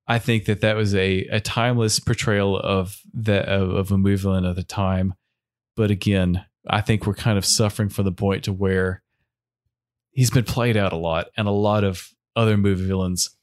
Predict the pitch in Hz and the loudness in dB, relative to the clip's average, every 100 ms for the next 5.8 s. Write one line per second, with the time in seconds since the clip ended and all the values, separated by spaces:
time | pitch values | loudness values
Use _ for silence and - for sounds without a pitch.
0 | - - 131 127 113 101 98 90 90 92 | -16 -4 -2 0 -2 -2 -4 -4 -4 -4
1 | 95 98 98 87 98 90 85 - - 95 | -2 0 0 -2 -2 -2 -4 -6 -6 -6
2 | - 92 90 90 87 - 90 - - _ | -6 -6 -6 -4 -4 -4 -6 -6 -10 _
3 | _ _ _ _ _ _ _ _ _ 131 | _ _ _ _ _ _ _ _ _ -2
4 | 117 117 110 110 104 101 98 101 101 95 | 0 0 -2 0 0 0 0 0 0 0
5 | - 107 104 95 - 90 - | -2 -4 -4 -4 -6 -10 -12